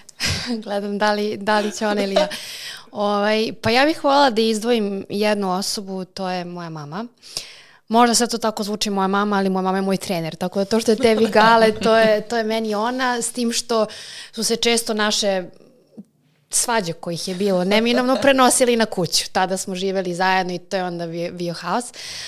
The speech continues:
Ovaj, žena koja je, m, dosta toga, da kažem, istrpela na sebi, na svojim plećima, kada kažemo da zna da ućuti nekada, da prećuti neke stvari koje bi možda htela da kaže, em,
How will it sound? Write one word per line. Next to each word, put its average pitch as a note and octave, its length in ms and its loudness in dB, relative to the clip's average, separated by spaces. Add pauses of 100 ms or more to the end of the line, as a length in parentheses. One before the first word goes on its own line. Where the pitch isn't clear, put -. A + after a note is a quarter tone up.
(180)
Ovaj, G#3 520 2
žena C4 240 0
koja C4 240 0
je, A3+ 160 -2 (280)
m, G#3 260 -4
dosta B3 360 4
toga, G3+ 540 2
da F3+ 120 -4
kažem, F#3+ 360 -2
istrpela E3+ 720 -2 (200)
na F#3 240 -4
sebi, G#3 340 2
na G3+ 100 -2
svojim G#3 300 -2
plećima, G#3 960 0
kada G3+ 180 -2
kažemo G#3+ 500 2
da G3 120 2
zna G#3+ 220 0
da G3+ 80 0
ućuti A3+ 440 0
nekada, F#3+ 560 0 (400)
da - 80 2
prećuti A3+ 640 2
neke G3 280 -2
stvari G#3 760 2 (160)
koje G3 180 0
bi G3 100 -2
možda F#3+ 300 0
htela G3 360 0
da F3+ 100 0
kaže, G#3 600 2 (200)
em, F#3+ 560 -2